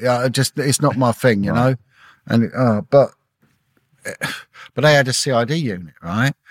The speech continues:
Speaker 1: And they had a unit that invests. So I hand over, and this, and it was a high-ranking officer on this. He said, "J-, John, do you, do you wanna join us? We could do, we've set up, there's a load of overtime. We'll try and get you somewhere, but you'll have to be working out of a traffic garage."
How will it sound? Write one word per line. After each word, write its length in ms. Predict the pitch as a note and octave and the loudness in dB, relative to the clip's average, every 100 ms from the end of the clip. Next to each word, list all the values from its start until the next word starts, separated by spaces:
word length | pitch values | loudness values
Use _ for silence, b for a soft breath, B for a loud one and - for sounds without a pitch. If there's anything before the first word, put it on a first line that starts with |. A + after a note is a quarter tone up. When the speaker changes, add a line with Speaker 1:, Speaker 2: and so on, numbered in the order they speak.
| B B | B B
Speaker 1:
And 120 | B2+ | 0
they 60 | C#3 | 2
had 120 | F3 | 2
a 60 | F3 | 0
unit 380 | D#3 D#3+ A#2+ A2+ | 0 0 -2 -6
that 140 | A2+ | -8
invests. 640 | B2 G#2+ - C3+ - - | -8 -4 0 0 -2 -4
So 200 | - B2 | 0 2
I 160 | A#2+ C3 | 2 0
hand 360 | A#2 C#3 D#3 B2+ | -2 0 0 2
over, 280 | B2 G2+ | 0 0
and 120 | F#2+ A2+ | -4 -6
this, 220 | A2+ - _ B B B _ | -6 -10 _ B B B _
and 140 | - B2 | 0 2
it 80 | A#2 | 2
was 100 | B2 | -2
a 60 | |
high-ranking 560 | A2+ E3 C#3+ A#2 - A2 | 0 2 2 0 -2 -4
officer 260 | B2 - | -6 -4
on 80 | E2+ | -2
this. 160 | F2+ - | -2 -2
He 100 | A2 | -2
said, 200 | - B2 b b b b b _ - - | -4 -6 b b b b b _ -20 -20
"J-, 120 | - - | -18 -6
John, 220 | C3+ C#3+ | 0 2
do 120 | C#3 B2+ | 0 -4
you, 100 | - - | -8 -2
do 80 | C3+ | 2
you 20 | |
wanna 160 | C3+ | 4
join 300 | B2 G3+ G3+ | 2 0 0
us? 160 | G2 - | 0 -4
We 80 | C3 | -6
could 180 | A#2+ - | -6 0
do, 300 | D3+ C3 G2+ | 2 2 -2
we've 160 | A2 | -8
set 320 | - - D#3 - | -4 -2 -2 0
up, 300 | A#2+ A#2+ - | 0 -2 -4
there's 260 | G#2+ G#2+ G2 | -6 -2 2
a 40 | |
load 260 | D3 D3 C3 | 2 2 2
of 80 | |
overtime. 760 | B2+ B2+ A2+ - A#2 A#2 B2 A#2+ B B B - | 0 -2 -4 -4 2 4 4 4 B B B -4
We'll 80 | |
try 200 | - D3 | 4 4
and 100 | C3+ | 4
get 160 | B2 C3+ | 0 -4
you 160 | A#2+ A#2 | -4 -4
somewhere, 440 | - A#2+ A#2 G#2+ | -2 -2 0 -2
but 120 | G2 | -4
you'll 140 | G#2 A#2+ | -2 0
have 160 | B2+ | -2
to 60 | - | -2
be 60 | A#2+ | 0
working 380 | B2 A2+ - | 2 2 2
out 100 | A2+ | 0
of 80 | - | -2
a 40 | G2 | -6
traffic 680 | - - A2+ - - - - | 0 2 2 0 -10 -8 0
garage." 560 | A#2+ G#2 D2+ F#2+ - | 2 2 -4 -8 -8